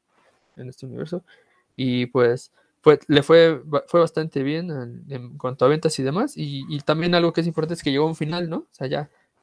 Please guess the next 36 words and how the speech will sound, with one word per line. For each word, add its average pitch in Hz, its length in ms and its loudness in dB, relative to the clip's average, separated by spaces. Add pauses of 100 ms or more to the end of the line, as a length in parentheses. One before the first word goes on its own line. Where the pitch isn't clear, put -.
ya 143 60 -8
está 143 160 -8
acabado. 143 340 0
Quien 127 100 -10
quiera 156 240 0
leerlo 160 520 -4 (360)
puede 147 160 -4
acceder 135 280 -6
a 143 80 -2
los 127 160 -8
volúmenes, 190 520 -6
leerá 139 200 -2
co-, - 160 -20 (100)
completa 147 340 -6
la 131 80 -8
historia 180 380 -6
y 170 60 -10
podrá 123 320 -6
juzgar 131 340 -10
si - 100 -20
le - 80 -14
gusta 143 260 -14
o - 40 -10
no. 208 140 -6 (340)
Y 131 100 -4
también 151 240 2
el 170 120 -2
final 143 300 -6
tiene 147 240 -4
ahí 131 160 -4
unos 139 220 -8
guiños 139 300 -8
para 117 160 -8
la 113 160 -12
ñoñiza 123 600 -8
que, 113 220 -8